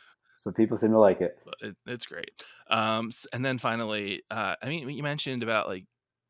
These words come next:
Speaker 2: after college and moving down to Philadelphia, like, one of the first things you
Speaker 1: Mm-hmm.
Speaker 2: did was, you know, research for a comedy cl-, school. Why comedy? Why is comedy how you spend your free time and your, you know, extracurricular?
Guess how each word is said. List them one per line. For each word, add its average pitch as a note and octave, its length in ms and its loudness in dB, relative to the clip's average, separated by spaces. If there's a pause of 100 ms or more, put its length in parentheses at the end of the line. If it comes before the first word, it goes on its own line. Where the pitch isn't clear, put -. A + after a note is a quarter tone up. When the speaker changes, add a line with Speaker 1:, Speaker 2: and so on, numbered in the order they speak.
(120)
Speaker 2:
after A2 200 -4
college G#2 440 -2
and A2 80 -6
moving G#2 160 -6
down G#2+ 140 -6
to A2+ 60 -10
Philadelphia, F#2+ 840 -6
like, G#2 120 -16
one G2 140 -10
of G#2+ 60 -10
the - 40 -18
first A2 160 -6
things C#3 140 0
you G#3 60 0
Speaker 1:
Mm-hmm. F2 100 -8
Speaker 2:
did F2 60 -8
was, F2 340 -12 (220)
you A2 80 -12
know, F2 200 -10
research G#2 680 -8
for G2+ 220 -6
a G2 60 -8
comedy G2+ 340 -12
cl-, - 160 -20
school. G2 560 -8 (680)
Why A2+ 480 0
comedy? G#2+ 440 -8
Why G#2 200 -8
is A#2 160 -6
comedy G2+ 720 -8 (100)
how G2+ 460 -2 (180)
you A2 300 -8
spend G2 680 -8 (1120)
your G2 440 -4 (120)
free G#2+ 260 -12
time D#2+ 440 -10
and F2 100 -10
your, E2 340 -10
you F#2+ 120 -12
know, F2+ 160 -14 (140)
extracurricular? F2 840 -10